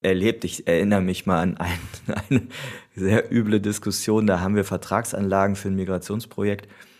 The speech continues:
diskutiert und ich weiß noch, wir haben an einer Stelle in der Vertragsanlage sogar nur eine halbe Stunde darüber diskutiert, ob am Ende eines Satzes ein Punkt oder ein Ausrufezeichen zu stehen hat.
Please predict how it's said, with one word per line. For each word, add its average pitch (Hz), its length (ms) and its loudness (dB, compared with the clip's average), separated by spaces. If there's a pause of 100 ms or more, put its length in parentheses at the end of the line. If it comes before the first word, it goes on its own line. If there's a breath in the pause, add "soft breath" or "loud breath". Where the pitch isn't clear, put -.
(220 loud breath)
diskutiert 107 540 0
und 92 240 -2
ich - 160 -10
weiß 92 240 4
noch, 98 180 -2
wir 87 160 -2
haben 95 300 -2
an 87 180 -6
einer 101 240 0
Stelle 101 440 0
in 104 100 -2
der 90 80 -2
Vertragsanlage 92 1000 0
sogar 85 240 -4
nur 92 260 -2 (300 loud breath)
eine 85 200 -2
halbe 131 260 2
Stunde 113 420 0
darüber 92 440 -2
diskutiert, 98 680 -6
ob - 200 -4
am 90 160 0
Ende 131 280 2
eines 95 280 -2
Satzes 104 400 -2
ein 87 260 -4
Punkt 143 360 -4
oder 107 180 -2
ein 98 200 -2
Ausrufezeichen 82 840 -2
zu - 120 -14
stehen 76 440 -4
hat. 120 220 -6